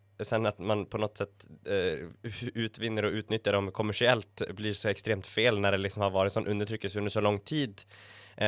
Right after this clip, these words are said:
dette kanskje gikk fint for åtti år siden, for da hadde de ikke en røst, ikke en stemme. Eh, men at, eh, jeg føler det, det mangler den samtalen fra politikere som ikke har samisk bakgrunn, at snakke om at vi måste opp for samene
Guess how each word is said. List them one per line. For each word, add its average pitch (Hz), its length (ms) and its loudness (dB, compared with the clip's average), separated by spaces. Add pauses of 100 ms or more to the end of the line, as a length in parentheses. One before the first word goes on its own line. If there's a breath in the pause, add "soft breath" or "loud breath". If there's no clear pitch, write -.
dette 110 240 4
kanskje 107 240 4
gikk 104 160 2
fint 117 320 0
for - 160 0
åtti 120 240 0
år 107 80 2
siden, 95 180 -4
for 110 140 0
da 104 60 -2
hadde 101 180 4
de 110 140 2
ikke 110 180 2
en 101 160 0
røst, - 260 2
ikke 101 140 0
en 101 80 0
stemme. 110 380 2 (180)
Eh, 98 480 4 (400 loud breath)
men 110 140 4
at, - 260 -2
eh, 104 80 6
jeg 104 100 4
føler 104 300 -2
det, 110 120 2 (200)
det 113 80 2
mangler 104 480 2
den 104 160 2
samtalen 98 640 2
fra 110 160 2 (340)
politikere 113 400 0
som 110 220 -2
ikke 131 300 4
har 117 80 2
samisk 104 280 4
bakgrunn, 123 380 6 (340 loud breath)
at 117 140 2
snakke 104 320 0
om 101 160 4
at 92 80 -4
vi 98 80 -2
måste 98 240 -2
opp - 160 -6
for 101 100 0
samene 98 440 2